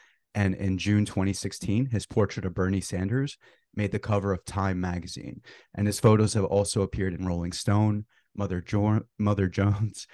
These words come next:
<laughs> Die Zeit, Courier International, BuzzFeed News, The Stranger, and C N N. And his newest book,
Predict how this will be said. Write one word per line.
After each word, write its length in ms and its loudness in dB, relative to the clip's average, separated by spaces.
<laughs> 180 -16
Die 200 2
Zeit, 400 0
Courier 420 4
International, 840 -4
BuzzFeed 520 2
News, 520 0
The 80 -10
Stranger, 640 0
and 260 -4
C 200 -8
N 120 -6
N. 260 -10
And 140 6
his 140 6
newest 320 6
book, 320 4